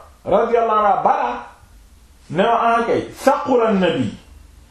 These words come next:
Lii nag da ngay gis ne boo seetloo da ngay xam ne même hadith bi la.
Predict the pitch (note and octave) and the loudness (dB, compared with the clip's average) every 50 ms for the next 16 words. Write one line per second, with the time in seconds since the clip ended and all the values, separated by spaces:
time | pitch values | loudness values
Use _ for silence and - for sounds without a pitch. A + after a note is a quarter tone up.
0 | - - - - - - E3 A3+ D4+ E4+ D#4 C4+ - E3 - - D4+ D4+ D4+ D4 | -20 -20 -20 -16 -4 0 2 2 4 2 0 0 0 0 0 0 0 0 0 -2
1 | B3+ F#3+ F#3+ F3 E3 D#3+ E3+ G3 A#3+ B3+ - - C4 - F#3+ F3+ E3 D#3 F3 G3 | -4 -4 -2 0 0 2 2 2 0 0 0 -2 -4 -2 0 0 0 0 2 0
2 | G#3+ A3+ A3+ A3+ B3 G#3 F3 E3+ F3 F3 - - - - - - D3+ F#3 A#3 B3 | 2 0 0 0 0 -2 -2 -2 -2 -2 -6 -8 -14 -20 -14 -6 -2 -2 -2 -2
3 | A#3+ - G3 G3 F#3+ D3+ - C3 B2 G#2+ F2+ | -2 -4 -4 -2 -2 -2 -4 -4 -4 -4 -6